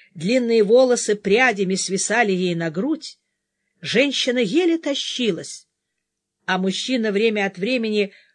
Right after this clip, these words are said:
ударял ее хлыстом по плечам, отчего она вздрагивала и стонала. За ними тянулась большая толпа.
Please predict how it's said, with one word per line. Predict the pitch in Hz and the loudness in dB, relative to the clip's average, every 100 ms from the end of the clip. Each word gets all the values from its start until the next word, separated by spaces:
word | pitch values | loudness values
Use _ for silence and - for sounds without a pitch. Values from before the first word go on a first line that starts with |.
| _ - | _ 2
ударял | 202 220 214 277 254 | 2 4 2 0 0
ее | 247 233 | 0 -2
хлыстом | - 214 220 - 311 302 208 | -2 -4 -4 -6 -4 -4 -4
по | 196 | -6
плечам, | 180 208 208 202 170 139 - - | -4 -4 -2 -2 -4 -8 -18 -20
отчего | - 190 - 196 196 | -6 -4 0 0 0
она | 175 | -2
вздрагивала | 160 147 196 330 262 269 254 | -6 -2 0 0 0 -2 -2
и | |
стонала. | 233 - 196 170 143 - - _ _ _ _ _ _ _ | -4 -4 -2 -4 -6 -12 -18 _ _ _ _ _ _ _
За | 156 208 214 | -4 0 0
ними | 247 254 240 - _ _ | 0 0 -2 -4 _ _
тянулась | 214 202 247 226 202 | 0 2 2 0 0
большая | 208 202 - 220 226 | 0 0 0 0 -2
толпа. | 226 226 233 - 233 156 | 0 -2 -2 -2 -4 -4